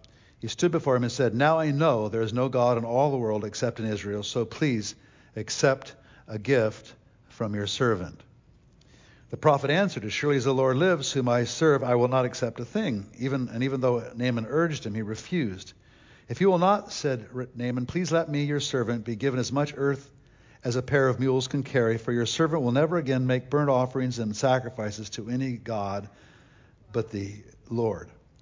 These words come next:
But may the Lord forgive your servant for this one thing. When my master enters the temple of Rimmon to bow down, and he's leaning on my arm, and I have to bow there also,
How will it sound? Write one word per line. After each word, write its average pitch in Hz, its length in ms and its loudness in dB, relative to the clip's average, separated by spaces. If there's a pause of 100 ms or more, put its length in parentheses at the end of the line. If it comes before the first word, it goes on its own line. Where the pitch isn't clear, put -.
(420)
But 135 100 -4
may 135 100 4
the 131 120 2
Lord 165 200 6
forgive 175 360 0
your 202 100 2
servant 127 320 0
for 139 100 -4
this 135 180 -2
one 156 220 0
thing. 113 300 -4
When 127 140 2
my 127 220 0
master 156 420 0
enters 156 400 -2
the 143 100 -6
temple 139 360 -2
of 117 120 -2
Rimmon 113 440 0 (240)
to 117 100 -6
bow 143 300 2
down, 120 240 2
and 117 100 0
he's 107 160 -2
leaning 147 320 2
on 131 100 0
my 131 140 2
arm, 104 440 -2 (320)
and 113 100 -4
I 135 80 2
have 143 160 0
to 143 60 0
bow 131 220 4
there 127 200 4
also, 113 540 -2